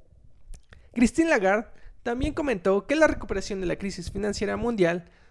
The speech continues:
dos mil siete dos mil nueve sigue siendo demasiado lenta, demasiado frágil y los riesgos para su durabilidad están aumentando.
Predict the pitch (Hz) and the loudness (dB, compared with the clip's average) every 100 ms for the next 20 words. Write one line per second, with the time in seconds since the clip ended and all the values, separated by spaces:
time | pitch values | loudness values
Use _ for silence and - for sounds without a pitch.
0 | - 156 143 165 - 170 - 165 143 156 | -10 -6 -4 -4 0 -2 -2 -8 -6 -4
1 | 202 247 233 208 214 - _ - - 403 | 0 2 4 2 -2 -12 _ -20 -4 0
2 | 392 - 294 277 254 185 170 180 170 190 | 2 0 0 0 0 0 0 0 2 0
3 | 170 - - - - 151 135 139 180 185 | -4 -10 -20 -20 -14 -8 -6 -6 -4 -4
4 | 196 220 240 233 - _ _ - 302 269 | 0 -2 -2 -8 -8 _ _ -2 6 6
5 | 226 226 226 233 - 269 254 - - - | 6 2 4 2 2 2 2 0 -10 -10
6 | - 285 262 - 196 302 320 202 196 190 | 0 2 2 -4 2 4 6 4 2 2
7 | 226 - - - - 170 190 202 - - | 2 0 -8 -8 -2 0 0 -2 -6 2
8 | 208 202 196 - - | 2 2 -2 -4 -6